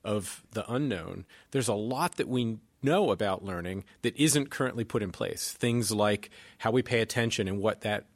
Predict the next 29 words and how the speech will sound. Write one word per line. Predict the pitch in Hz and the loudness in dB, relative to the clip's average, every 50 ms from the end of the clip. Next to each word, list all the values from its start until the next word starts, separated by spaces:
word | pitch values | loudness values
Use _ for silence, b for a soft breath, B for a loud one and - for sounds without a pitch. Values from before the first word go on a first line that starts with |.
| - | -8
means | 113 107 104 104 104 101 - | -4 -2 -2 0 0 -2 -2
for | - - 113 107 107 101 | -2 -2 0 2 2 2
the | 95 107 | 0 0
duration | 90 110 104 98 104 104 110 - - 104 98 | 0 0 2 2 4 4 4 2 2 0 0
of | 92 98 | 0 0
a | |
learning | 98 95 98 98 98 98 98 | 0 0 0 0 0 0 -2
experience, | 95 - - - - 113 104 101 98 87 85 82 - - B B B B B B | -4 -4 -6 -4 -2 0 0 0 0 -2 -4 -4 -6 -8 B B B B B B
for | - - - 120 113 113 110 110 110 101 B B B B B B | -6 0 2 4 4 6 6 4 4 2 B B B B B B
the | - 113 98 | -4 -4 0
difference | 90 113 110 - 117 107 107 - | 2 0 2 2 0 0 0 -2
between, | - - 104 - - - 110 107 107 104 101 104 - _ _ | 0 -2 -4 -2 -2 -2 0 0 0 0 0 -2 -4 _ _
uh, | - 104 98 98 92 | -6 -6 -4 -4 -2
receptive | 101 101 - - 135 - - 143 110 | 2 4 6 4 4 4 4 2 4
learning, | 117 120 120 120 123 123 117 | 4 4 4 6 4 4 4
where | 104 104 | 4 4
learning | 104 110 110 113 107 104 | 4 4 4 2 0 0
kind | - - 110 104 | 0 0 0 0
of | 92 - | 0 2
washes | 107 98 95 - - 95 - | 2 2 2 0 -2 2 4
over | 147 170 156 170 165 | 4 4 6 6 6
me, | 151 151 147 139 B B B B _ | 6 4 4 2 B B B B _
versus | - 120 110 - 98 98 | 2 4 4 4 2 0
expressive | 107 - - - - 123 123 104 - - 120 98 | 0 0 0 2 4 4 6 6 6 4 4 2
learning, | 110 110 110 107 107 107 107 | 2 2 2 2 2 2 2
where | 95 107 107 101 104 - | 2 4 4 4 2 0
I'm | 101 101 101 101 | -2 -2 -2 -4
producing | - - - 101 87 113 113 107 - 110 95 95 | -4 -4 -4 -2 0 0 0 2 0 0 0 -2
something. | 95 - 107 92 - - - 87 90 | -2 -2 -4 -4 -4 -6 -8 -8 -8